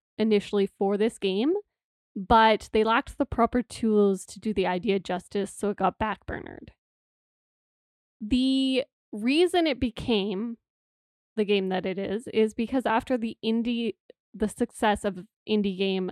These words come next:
Super Meat Boy, the brothers decided to give this idea another go.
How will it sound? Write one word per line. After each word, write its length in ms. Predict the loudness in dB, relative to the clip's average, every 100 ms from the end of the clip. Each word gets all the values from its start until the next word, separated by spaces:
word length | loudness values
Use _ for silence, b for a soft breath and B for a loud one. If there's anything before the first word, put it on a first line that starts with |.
| -10
Super 360 | -10 -6 -4
Meat 360 | -2 0 -2 -2 -8
Boy, 220 | -8 -8 -10 -16 -20 _ _ _ _ _ _
the 80 | -4
brothers 360 | 2 4 4 2
decided 440 | -2 0 0 -2
to 80 | -2
give 200 | -4 -4
this 180 | -6 -6 -6
idea 320 | -6 -2 -2
another 300 | -2 -4 -6
go. 400 | -6 -6 -6